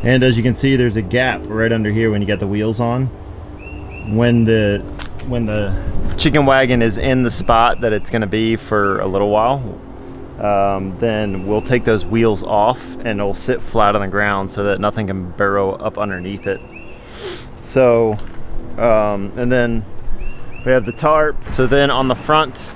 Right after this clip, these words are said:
uh, we just have our door, a little latch so nothing can bust in there. And then we have our rope on the front, and, uh, basically this, this front is interchangeable.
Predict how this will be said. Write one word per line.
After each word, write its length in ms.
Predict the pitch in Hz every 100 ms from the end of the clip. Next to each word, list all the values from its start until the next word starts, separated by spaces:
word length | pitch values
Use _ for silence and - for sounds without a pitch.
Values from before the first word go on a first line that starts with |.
| - - - - -
uh, 200 | 113 110
we 80 | 113
just 200 | 113 -
have 280 | 120 110 104 - - - - - - - - - - -
our 120 | 107
door, 580 | 110 135 131 131 127 113 - - - - - - -
a 60 |
little 260 | 117 117 101
latch 680 | 101 117 117 - - - -
so 100 | 107
nothing 340 | 101 107 113 101
can 200 | 98 90
bust 280 | 107 107 -
in 140 | 113
there. 360 | 110 107 107 98 - - - - - - - - - -
And 200 | 101 107
then 280 | 120 117 113
we 120 | 107
have 180 | 110 101
our 140 | 95
rope 360 | 92 107 107 - 98
on 80 | 101
the 60 |
front, 400 | 90 107 101 101 - -
and, 460 | 104 101 98 95 95 - - - - - - -
uh, 340 | 101 98 98
basically 760 | 98 135 139 - 143 131 123 113
this, 520 | 107 127 123 - - -
this 160 | 120 104
front 300 | - 131 127
is 100 | 107
interchangeable. 760 | 120 104 117 123 135 139 160